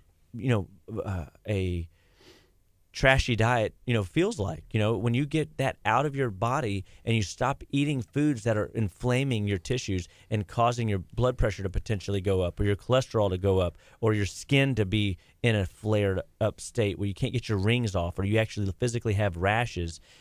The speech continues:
then you'll see a shift begin to happen even inside of seven days. So it doesn't matter what your time frame is. If you got seven days this summer before you go on a vacation,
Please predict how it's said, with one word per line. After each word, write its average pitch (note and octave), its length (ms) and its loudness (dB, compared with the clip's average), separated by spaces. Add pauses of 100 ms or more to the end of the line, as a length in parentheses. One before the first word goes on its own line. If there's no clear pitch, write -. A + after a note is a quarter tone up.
(140)
then B2 380 0
you'll C3+ 300 0
see D3 500 -2 (160)
a A#2+ 80 2
shift - 560 -2
begin A#2 300 -2
to G#2+ 60 0
happen A#2 420 -2 (100)
even E3 320 0
inside A2 420 0
of A2 140 -4 (220)
seven A2 420 0
days. A#2+ 320 -2 (180)
So C3+ 220 0 (260)
it C3+ 140 -2
doesn't F3 320 0
matter B2+ 300 2
what A2+ 320 0
your A2 140 0
time A#2+ 420 -2
frame C#3+ 240 -2
is. D3+ 160 -4
If G#2+ 100 -6
you C3 60 0
got C#3 180 0
seven C#3 380 0
days B2 240 2
this C3+ 120 -6
summer C#3 280 -2
before A#2+ 280 -2
you A#2+ 80 0
go A#2+ 120 0
on A#2 100 2
a G#2+ 60 0
vacation, A2+ 560 -2